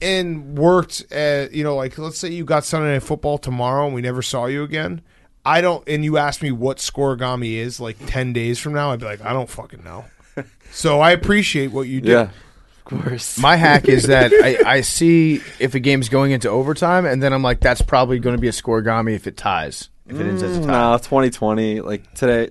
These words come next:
Speaker 2: tonight had no shot.
Speaker 3: Oh,
Speaker 1: No
Speaker 3: really?
Speaker 1: shot. Damn, dunked on B F D.
Speaker 3: What if it, what if it was twenty-three twenty-three?
Speaker 1: No
Speaker 2: I don't
Speaker 1: shot.
Speaker 2: think so.
Speaker 1: No shot. Uh, he, he gave you a no
Speaker 3: Damn,
Speaker 1: shot.
Speaker 3: no shot.
Speaker 1: He
Speaker 3: All
Speaker 1: gave
Speaker 3: right.
Speaker 1: you a no shot.
Speaker 3: All right.
Speaker 1: 'Cause they used to tie all the time in the, back in the day,
Speaker 2: I
Speaker 1: right?
Speaker 2: think that's what it is.
Speaker 1: Yeah.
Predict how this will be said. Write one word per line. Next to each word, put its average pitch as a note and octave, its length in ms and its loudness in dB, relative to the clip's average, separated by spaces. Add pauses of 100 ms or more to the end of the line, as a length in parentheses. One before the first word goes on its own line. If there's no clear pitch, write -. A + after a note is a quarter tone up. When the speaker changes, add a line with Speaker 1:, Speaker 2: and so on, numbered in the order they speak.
Speaker 2:
tonight A2 340 -6
had G#2+ 140 -6
no G#2+ 140 -4
shot. F#2+ 420 -8 (560)
Speaker 3:
Oh, - 80 4
Speaker 1:
No F#3 120 8
Speaker 3:
really? F#3 160 8
Speaker 1:
shot. B2 380 2 (360)
Damn, G3+ 480 4
dunked C4 360 0
on A#3+ 260 4
B D4+ 220 0
F - 180 -6
D. E4 420 -2
Speaker 3:
What E3+ 160 4
if G3+ 80 4
it, F3 200 2
what F#3+ 120 8
if F3+ 100 2
it G3 40 6
was F#3 140 6
twenty-three F3+ 520 4
twenty-three? F3+ 600 2 (180)
Speaker 1:
No D3 80 -8
Speaker 2:
I - 20 -4
don't D3+ 220 4
Speaker 1:
shot. C#3+ 100 -2
Speaker 2:
think D#3+ 220 4
so. A#2+ 180 0
Speaker 1:
No C#3 140 0
shot. - 320 -12 (380)
Uh, C#3 120 2
he, D#3 280 2
he D#3 240 -2
gave F3+ 180 4
you F3 100 2
a - 40 2
no C#3+ 160 2
Speaker 3:
Damn, A2+ 100 -2
Speaker 1:
shot. A#2+ 80 -4
Speaker 3:
no B2 120 -4
shot. A#2+ 380 -6
Speaker 1:
He - 60 -6
Speaker 3:
All B2 60 -2
Speaker 1:
gave D#3+ 100 2
Speaker 3:
right. A3 100 0
Speaker 1:
you A#3 60 0
a A3 40 -2
no B3 220 2
shot. - 440 -2
Speaker 3:
All A#2+ 80 -6
right. D#3 360 -2 (140)
Speaker 1:
'Cause F#3 140 2
they G#3+ 100 4
used A#3 200 4
to F3 60 -10
tie G3+ 280 2
all F#3+ 180 4
the E3 80 -4
time G#3 220 2
in D3+ 100 -4
the, C#3 60 -6
back D3 400 -4
in C#3+ 60 -6
the C3+ 60 -6
day, E3+ 220 2
Speaker 2:
I B2+ 100 2
Speaker 1:
right? D3 220 0
Speaker 2:
think D3 180 2
that's D3 220 4
what C3 160 4
it G#2+ 60 0
is. A2 380 4
Speaker 1:
Yeah. D3+ 360 4